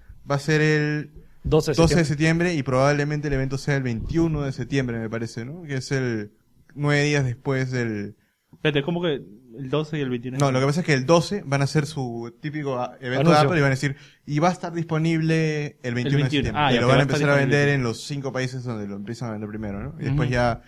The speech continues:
Speaker 1: me imagino que a Perú llegará a fines de, fines de año. Pero sí, se ve, no, la verdad, no es un salto
Speaker 2: No, y tampoco es oficial, pero, o sea, es bastante probable que
Speaker 1: Claro,
Speaker 2: sea
Speaker 1: no,
Speaker 2: ese el
Speaker 1: y
Speaker 2: modelo.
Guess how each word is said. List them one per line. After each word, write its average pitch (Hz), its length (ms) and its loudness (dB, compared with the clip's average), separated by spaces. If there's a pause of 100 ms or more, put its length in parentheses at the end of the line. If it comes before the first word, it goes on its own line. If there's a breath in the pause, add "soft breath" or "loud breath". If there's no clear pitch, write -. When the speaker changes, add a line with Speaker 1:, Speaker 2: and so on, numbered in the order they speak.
(320 loud breath)
Speaker 1:
me 123 60 -8
imagino 120 300 0
que 135 80 2
a 113 60 -2
Perú 120 240 -2
llegará 113 420 0
a 110 40 -4
fines 107 300 -10
de, 101 180 -12 (100)
fines 117 240 -8
de 107 80 -4
año. 104 220 -8
Pero 143 160 -2
sí, 208 200 0
se 160 140 2
ve, 165 420 2 (560 soft breath)
no, 233 440 -2
la 170 140 4
verdad, 214 240 2 (120)
no 202 320 -2
es 202 240 -2
un 202 100 0
salto 175 960 -2 (140)
Speaker 2:
No, 220 120 4
y 165 60 6
tampoco 170 260 8
es 240 80 6
oficial, 151 540 4
pero, 127 140 4
o - 20 -2
sea, 135 280 4
es 147 140 4
bastante 165 360 4
probable 147 340 6
que 143 80 4
Speaker 1:
Claro, 175 160 8
Speaker 2:
sea 160 100 8
Speaker 1:
no, 156 60 4
Speaker 2:
ese 147 160 6
el 139 60 4
Speaker 1:
y 131 40 0
Speaker 2:
modelo. 131 320 6